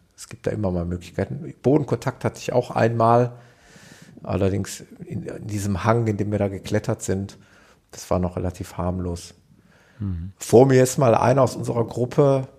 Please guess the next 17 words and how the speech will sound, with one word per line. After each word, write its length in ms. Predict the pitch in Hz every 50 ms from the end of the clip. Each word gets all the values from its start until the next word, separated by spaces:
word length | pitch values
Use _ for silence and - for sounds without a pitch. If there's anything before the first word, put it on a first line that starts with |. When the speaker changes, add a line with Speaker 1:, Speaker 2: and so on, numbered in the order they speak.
| _ _ _ _ _
Speaker 1:
ja, 160 | - 104 107 -
auch 200 | - 120 117 -
so 160 | - - 113
richtig 420 | 104 117 127 - - - - -
kräftig 500 | - - 117 120 - - - 127 - -
auf 120 | - - -
die 100 | - 117
Nase 320 | 113 110 113 123 123 131
geflogen, 640 | 110 113 - - 127 120 117 113 113 117 117 117 - _ _ _ 131 117
hat 80 | 113 -
sich 140 | - 110
aber 140 | 101 101 98
zum 180 | - - 101 92
Glück 160 | 107 - -
auch 160 | - 110 -
nicht 140 | - 117 -
verletzt. 540 | - 120 117 110 110 - - - - -